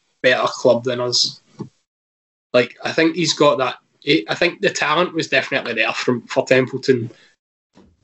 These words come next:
I, I think he's, he's very similar to Kent.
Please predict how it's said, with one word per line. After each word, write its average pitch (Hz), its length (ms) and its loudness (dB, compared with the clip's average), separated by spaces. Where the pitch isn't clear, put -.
I, - 280 0
I - 80 0
think - 460 -4
he's, 151 140 2
he's 135 180 -2
very 147 220 4
similar 139 360 2
to - 60 -8
Kent. 147 480 0